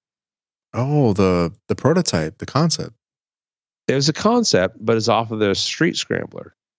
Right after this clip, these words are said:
Speaker 2: the, or the Desert Sled, wh-, which was called the, uh, Desert X, if I remember correctly.
Speaker 1: No, Desert Sled. You're right.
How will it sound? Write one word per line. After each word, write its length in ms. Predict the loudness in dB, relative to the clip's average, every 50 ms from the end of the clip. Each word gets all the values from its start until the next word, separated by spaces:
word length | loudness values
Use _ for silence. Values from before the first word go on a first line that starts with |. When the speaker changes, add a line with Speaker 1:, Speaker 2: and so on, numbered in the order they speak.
| _ _ _ _ _ _ _ _ _ _ _ _ _ _ _ _
Speaker 2:
the, 180 | 0 2 2 2 2
or 100 | 2 2
the 140 | 2 2 0
Desert 380 | 2 0 0 -2 -4 -6 -6
Sled, 380 | -10 -10 -8 -8 -8 -8 -10 -16 _ _ _ _ _ _ _ _ _ _ _ _ _ _ _ _ _ _ _ _ _ _
wh-, 220 | 0 0 0 0 0
which 200 | 0 0 0 0
was 140 | 0 -2 -2
called 320 | -2 0 0 0 0 -2 -2
the, 200 | -4 -2 -2 -4
uh, 160 | -4 -4 -2
Desert 380 | -2 -2 -2 0 0 -2 -4 -2 -2
X, 520 | -2 -2 -2 -4 -4 -2 0 0 0 -2 -6 _
if 140 | -12 -8 -6
I 40 | -4
remember 320 | -4 -2 -2 -2 -2 -4
correctly. 580 | -6 -4 -2 -2 -2 -2 -6 -8 -8 -8 -10 -12 _ _ _ _ _ _ _ _ _ _ _ _ _ _ _ _ _ _ _ _
Speaker 1:
No, 140 | 0 2 2
Desert 340 | 2 2 2 0 0 -2 -4
Sled. 340 | -2 0 0 0 -2 -2 -2
You're 120 | -2 -2
right. 220 | 0 -2 -2 -4